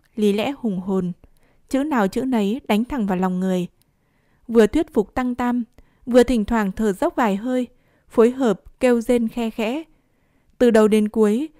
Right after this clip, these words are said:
phía trên vẫn không phát hiện ra điểm khác thường ở bên dưới. Và Tăng Tam cũng bắt đầu do dự trước những lời khuyên nhủ của nàng. Hạ Sơ Thất cảm thấy mình cũng có năng lực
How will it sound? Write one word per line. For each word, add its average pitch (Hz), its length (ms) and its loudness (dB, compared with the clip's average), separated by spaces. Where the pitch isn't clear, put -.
phía 226 160 4
trên 247 280 0
vẫn 233 180 2
không 254 180 -4
phát 311 160 -6
hiện 214 200 -2
ra 247 160 -2
điểm 202 240 0
khác 294 260 -8
thường 196 240 0
ở 175 60 -4
bên 226 220 0
dưới. 208 340 -2
Và 214 260 2
Tăng 262 240 -4
Tam 254 340 -4
cũng 233 160 -2
bắt 302 140 -4
đầu 202 160 2
do 247 220 -4
dự 220 280 -2
trước 302 160 -2
những 269 180 -4
lời 214 180 0
khuyên 247 260 -4
nhủ 214 160 0
của 175 160 -6
nàng. 175 300 -6
Hạ 214 180 2
Sơ 247 160 0
Thất 302 220 -2
cảm 202 180 0
thấy 196 320 -2
mình 247 220 0
cũng 208 140 -4
có 214 120 0
năng 247 200 -2
lực 208 220 0